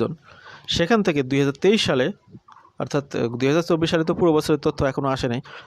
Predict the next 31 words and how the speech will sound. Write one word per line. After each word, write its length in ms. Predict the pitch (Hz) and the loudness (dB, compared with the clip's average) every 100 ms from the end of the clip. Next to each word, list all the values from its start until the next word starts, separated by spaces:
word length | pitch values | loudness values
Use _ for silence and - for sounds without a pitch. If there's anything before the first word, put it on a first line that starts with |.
| _ | _
তো 40 | 139 | -2
আগের 240 | 131 143 | 0 0
বছর 200 | 156 151 151 | -2 0 -2
হচ্ছে 160 | 147 | -2
দুই 120 | 139 131 | -2 0
হাজার 160 | 127 147 | 0 -2
তেইশ 120 | 131 | -2
সাল, 80 | 117 | -4
দুই 140 | 120 | -2
হাজার 180 | 135 147 151 | -2 -2 -2
তেইশ 140 | 156 | -2
সালে 140 | 135 - 147 | -2 -2 -4
এক 60 | 143 | -2
লক্ষ 160 | 160 - 151 143 | -4 -2 -2 0
ঊনচল্লিশ 360 | 143 156 156 143 | -2 -2 -2 -2
হাজার 160 | 120 117 | -2 -4
সাতশো 440 | - 143 - 135 120 - - _ | -4 -6 -4 -6 -6 -10 -20 _
পঁচাশি 340 | 170 180 190 160 139 | 0 0 0 -2 -2
জন 100 | 120 | -2
ব্যক্তি 240 | 110 - - 143 | -4 -6 -4 0
ইমিগ্রেন্ট 440 | 196 190 185 165 | 2 2 2 0
ভিসা 220 | 131 - | -2 -2
নিয়ে 140 | 113 120 | -4 -4
কানাডাতে 340 | 131 117 120 | -4 -4 -4
ল্যান্ড 220 | 117 117 | -4 -4
করেছে। 300 | 110 107 - 104 - - - - | -4 -4 -6 -10 -12 -20 -16 -12
তো 80 | |
তাদের 360 | 127 151 165 196 | -2 0 2 0
এই 220 | - 175 | 2 0
যে 300 | 156 165 156 | 0 2 2
ব্যাপক 320 | 139 135 160 | 0 -2 -2